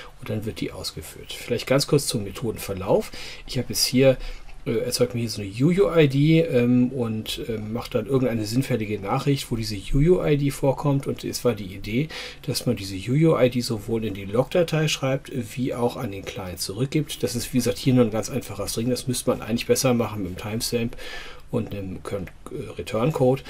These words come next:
Und in der Response Entity gibt er diesen von mir erzeugten String zurück und sagt, es ist ein Konflikt. Oder hier ein zweites Beispiel, äh, wenn eine normale Exception kommt,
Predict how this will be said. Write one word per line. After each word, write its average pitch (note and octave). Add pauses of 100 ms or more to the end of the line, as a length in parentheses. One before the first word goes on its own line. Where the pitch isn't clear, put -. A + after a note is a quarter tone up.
(400)
Und B2
in A#2
der G#2+
Response -
Entity B2
gibt A2
er G#2+
diesen F#2
von G#2+
mir G#2+
erzeugten G2
String A#2+
zurück A2
und G#2
sagt, -
es -
ist -
ein G#2+
Konflikt. - (320)
Oder B2+
hier A#2+
ein A2+
zweites D3+
Beispiel, C#3
äh, A#2
wenn A#2
eine A2+
normale G#2+
Exception B2+
kommt, A#2+